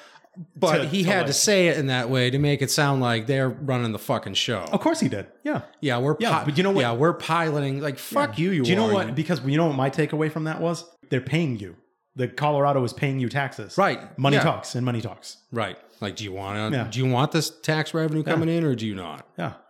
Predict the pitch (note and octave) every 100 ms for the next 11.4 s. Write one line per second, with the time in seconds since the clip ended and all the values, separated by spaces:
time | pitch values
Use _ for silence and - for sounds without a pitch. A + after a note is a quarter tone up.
0 | _ - E3 B3 B3+ D3 C4 B3+ C3 D3+
1 | - D3 B2 G2 - A2+ A#2+ A2+ A#2+ A2+
2 | B2+ A#2 A2 G2+ A2 A2 C3 C3 B2 C3
3 | A#2 A2+ B2 A2 G2+ G#2 G#2 G2+ - -
4 | - _ _ _ _ _ - G#2+ - -
5 | - - C3 A2 G#2 - A2+ G2+ G2 G2+
6 | F2+ G2 G2+ E2+ D2 - - - C#3 C3+
7 | B2+ B2 B2+ D#3 C3+ A#2+ G#2 A2 G2 -
8 | - A#2 _ _ - G2+ A2 D#3 F3 E3+
9 | A2+ F#2 - _ _ - A#2 - D3+ A#2
10 | G2 - _ - C#3 B2 - A3 G#3+ A2
11 | F2 - E3 A2